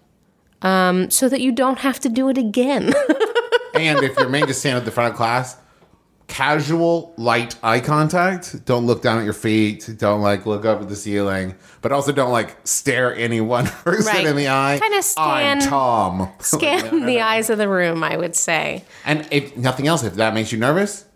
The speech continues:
Speaker 2: look six inches above everyone's heads. They'll never be able to tell. That's what you do in theater. You don't look at the audience. You look at the audience, kind of. What I meant to
Speaker 1: Yes.
Speaker 2: say was, earlier when I said, "I wish teachers wouldn't do that,"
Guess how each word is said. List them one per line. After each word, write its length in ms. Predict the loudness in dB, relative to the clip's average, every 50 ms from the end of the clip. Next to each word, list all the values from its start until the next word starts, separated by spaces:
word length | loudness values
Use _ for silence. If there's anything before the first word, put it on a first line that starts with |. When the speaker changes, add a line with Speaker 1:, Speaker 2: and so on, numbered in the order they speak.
| _ -6
Speaker 2:
look 360 | -2 0 0 0 -2 -4 -14
six 440 | -14 -10 -6 -4 -2 -2 -2 0 0
inches 280 | 0 0 0 0 2 2
above 260 | 2 2 2 2 2
everyone's 360 | 0 0 0 -2 -2 -2 0
heads. 400 | 0 0 0 0 -2 -4 -12 -14 -16 -20 -20 _ -2
They'll 200 | 0 0 0 0
never 400 | -2 -2 0 0 0 2 2 2
be 120 | 2 2 2
able 140 | 2 0
to 80 | 0 0
tell. 240 | 0 0 0 -2 -2
That's 220 | -4 -6 -6 -6 -8
what 140 | -8 -8
you 60 | -6 -2
do 180 | 0 2 2
in 100 | 2 2
theater. 380 | 0 0 0 0 0 0 -2 -4 -6
You 100 | -8 -6
don't 280 | -4 -4 -4 -2 0
look 180 | 0 0 0 -2
at 60 | -2
the 120 | -2 0
audience. 340 | 2 2 2 0 -2 -4 -8 -14 -20 -14 -6
You 180 | 0 0 2 4
look 280 | 2 2 0 -2 -10 -18 -20 _ _ -10
at 640 | -6 -4 -2 -2 0 2 2 2 2 2 0 0 0
the 120 | 2 4
audience, 420 | 4 4 4 4 2 2 0 -2 -4
kind 320 | -4 -6 -6 -6 -8 -10
of. 280 | -12 -12 -12 -14 -16 -20 _ -20 _ _ _ _ _ _ _ _ -20 -20 _ _ -20 -20 -18 -8
What 200 | -2 0 2 2 2
I 60 | 2
meant 140 | 2 2 2
to 60 | 0
Speaker 1:
Yes. 80 | 2
Speaker 2:
say 160 | 2 2 2 2
was, 220 | 0 -2 -2 0
earlier 340 | 0 0 2 2 2 0 0
when 120 | 0 -2
I 260 | -2 -4 -4 -6 -10
said, 360 | -8 -2 -2 -2 -2 -2 -8 -6
"I 140 | -2 0 2
wish 200 | 2 2 0 0
teachers 300 | -2 -4 -4 -4 -4 -2
wouldn't 180 | -2 -2 -2 -2
do 80 | -4 -4
that," 220 | -4 -6 -8 -14